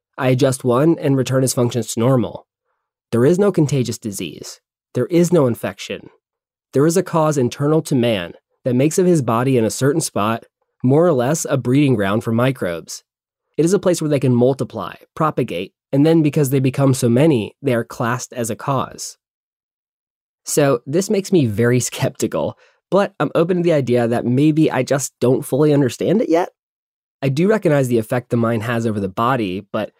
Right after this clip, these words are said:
why would a subluxation correspond to an infectious disease?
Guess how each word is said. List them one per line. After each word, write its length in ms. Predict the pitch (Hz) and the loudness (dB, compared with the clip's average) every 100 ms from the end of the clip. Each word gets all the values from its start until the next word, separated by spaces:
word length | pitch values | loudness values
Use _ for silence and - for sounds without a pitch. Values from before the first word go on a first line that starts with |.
| _ _ | _ _
why 140 | - 165 | -2 0
would 120 | 202 | 0
a 20 | |
subluxation 1000 | 131 - 147 147 - 117 135 165 156 147 | -2 -2 0 -2 -2 -2 0 2 2 2
correspond 600 | - 139 131 - 123 127 | 2 0 0 -2 -2 -2
to 140 | 117 120 | -2 0
an 60 | |
infectious 600 | 110 101 127 127 127 117 | 0 -2 -6 -4 -6 -6
disease? 720 | - 98 107 110 60 - - | -8 -4 -2 -2 -4 -10 -14